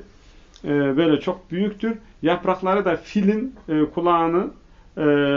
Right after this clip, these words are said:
fillerin kulakları gibi büyüktür," diyor. "Ve orada," diyor,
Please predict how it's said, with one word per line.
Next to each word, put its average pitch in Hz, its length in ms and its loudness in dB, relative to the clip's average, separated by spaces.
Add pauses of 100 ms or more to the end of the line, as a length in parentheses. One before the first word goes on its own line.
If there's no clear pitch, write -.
(100)
fillerin 170 400 2
kulakları 170 480 0
gibi 175 320 2 (160)
büyüktür," 151 600 2
diyor. 104 220 -8 (2000)
"Ve 160 160 4
orada," 196 540 4
diyor, 156 300 0